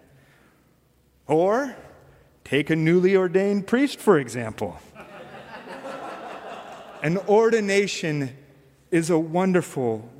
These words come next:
beautiful occasion and cause for much celebration. But talk to a priest years into their calling to get a picture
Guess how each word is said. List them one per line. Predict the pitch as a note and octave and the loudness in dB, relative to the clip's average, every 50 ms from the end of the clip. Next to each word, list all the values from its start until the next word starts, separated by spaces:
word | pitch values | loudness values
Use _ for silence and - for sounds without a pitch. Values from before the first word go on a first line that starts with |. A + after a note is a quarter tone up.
| B2+ C3 | -20 -16
beautiful | C3 D3 E3 F#3 F#3+ F#3+ F3+ E3 D3 - - C#3 B2+ B2 B2 B2+ - | -10 -6 -2 0 2 2 2 2 -2 -4 -4 -4 -2 0 -2 -2 -4
occasion | - C3 - - - B2+ B2 A#2 - B2 A2+ A2+ A2 A2+ - - _ _ _ _ _ _ _ | -6 -10 -8 -4 -2 -2 -2 -2 -2 -4 -4 -4 -6 -8 -12 -20 _ _ _ _ _ _ _
and | - C3 C3+ C3 | -4 -4 -4 -4
cause | - - E3 D#3+ D#3 D#3 D3 D3+ D3 - | -4 -2 -2 0 2 2 0 0 -2 -4
for | - - - C#3 C3+ | -6 -6 -6 -4 -2
much | C#3 D3+ D#3+ D#3 - - - - - - - - _ _ _ | -2 -2 -2 -4 -4 -6 -10 -10 -10 -12 -16 -20 _ _ _
celebration. | - - C#3+ A#2+ B2+ A2+ G#2+ A2 G#2 - - - G#2+ G2 G2+ G2 - _ _ _ _ _ _ _ _ _ _ _ _ _ _ _ _ _ _ _ _ _ _ _ _ _ _ _ _ _ _ _ _ - | -6 -2 0 0 0 0 -2 -2 -4 -4 -6 -8 -10 -10 -12 -14 -18 _ _ _ _ _ _ _ _ _ _ _ _ _ _ _ _ _ _ _ _ _ _ _ _ _ _ _ _ _ _ _ _ -8
But | D3 C#3+ - | -8 -8 -6
talk | - G#3 G#3+ A3 - - | -4 -4 -4 -4 -4 -4
to | - F3+ D3 | -2 -2 -2
a | |
priest | B2 - - C3+ A#2 G#2+ - - - - - - - _ | -2 -2 0 0 0 0 -2 -6 -12 -16 -18 -20 -20 _
years | - A#2+ D3 E3 F3+ F3+ F3 F3 E3+ D#3+ D3+ | -8 -4 0 2 2 4 4 4 2 0 -2
into | D3 C3 - D3 | -4 -6 -6 -4
their | C#3 C#3+ C#3 C3 | -2 -2 -2 -2
calling | C3+ - - C3 A#2+ A#2+ A2 G2 F#2 F2+ F2 F#2 - _ _ _ _ _ _ _ _ _ _ _ _ _ - | -4 -6 -6 -4 -2 -2 -4 -4 -8 -12 -16 -18 -20 _ _ _ _ _ _ _ _ _ _ _ _ _ -10
to | - | -4
get | C#3 D3+ D#3 | -2 0 0
a | D3+ | 0
picture | D3+ - F#3 F3 - - - B2 A2 G#2 G2 G2 G2+ | -2 -4 -6 -6 -6 -6 -8 -6 -6 -8 -8 -12 -18